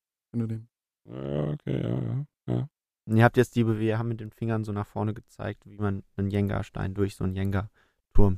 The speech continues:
Speaker 3: durchdrückt.
Speaker 2: Dann
Speaker 3: Das
Speaker 2: hab auch
Speaker 3: ist
Speaker 2: ich es verstanden.
Speaker 3: Ja, <laughs> dann, dann, dann,
Speaker 1: <laughs> Dann hat uns, glaub ich, jeder verstanden.
Speaker 3: Nee,
Speaker 1: Ja.
Speaker 3: ihr, die Leute sehen ja nicht, was wir hier machen.
Speaker 2: Ja, nee,
Speaker 3: Also wir
Speaker 2: musst
Speaker 3: haben ja
Speaker 2: du,
Speaker 3: kein Videofeed
Speaker 2: ja, ja,
Speaker 3: mehr, es
Speaker 2: nee,
Speaker 3: tut mir
Speaker 2: also
Speaker 3: leid.
Speaker 2: beschreib ihnen das ruhig.
Speaker 1: Aber voll die Nostalgie hier in dem Track. Ähm, die guten alten Zeiten, als man noch am Trappen war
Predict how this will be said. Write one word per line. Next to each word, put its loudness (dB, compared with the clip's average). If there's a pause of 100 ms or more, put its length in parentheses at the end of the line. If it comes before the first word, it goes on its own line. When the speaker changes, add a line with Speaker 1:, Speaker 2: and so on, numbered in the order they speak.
Speaker 3:
durchdrückt. 4
Speaker 2:
Dann 4
Speaker 3:
Das 4
Speaker 2:
hab 4
auch 4
Speaker 3:
ist -8
Speaker 2:
ich -16
es -20
verstanden. -8 (340)
Speaker 3:
Ja, 4
<laughs> -
dann, 6 (200)
dann, 10
dann, 10
Speaker 1:
<laughs> 10
Dann 8
hat 8
uns, 4
glaub 8
ich, 2
jeder 8
verstanden. 0 (560)
Speaker 3:
Nee, 0
Speaker 1:
Ja. 8
Speaker 3:
ihr, 6
die -4
Leute 8
sehen 4
ja 2
nicht, 0
was 0
wir -2
hier 2
machen. 2
Speaker 2:
Ja, 8
nee, 6
Speaker 3:
Also 6
wir 6
Speaker 2:
musst 8
Speaker 3:
haben 6
ja 10
Speaker 2:
du, 4
Speaker 3:
kein 4
Videofeed 4
Speaker 2:
ja, 4
ja, 2
Speaker 3:
mehr, 6
es 6
Speaker 2:
nee, 2
Speaker 3:
tut -2
mir 2
Speaker 2:
also 4
Speaker 3:
leid. 0
Speaker 2:
beschreib 0
ihnen 2
das -2
ruhig. 0
Speaker 1:
Aber 4
voll 8
die 8
Nostalgie 6
hier 8
in 8
dem 8
Track. -2 (240)
Ähm, 4 (160)
die 2
guten 4
alten 6
Zeiten, 6
als 2
man 4
noch 2
am 4
Trappen 4
war 4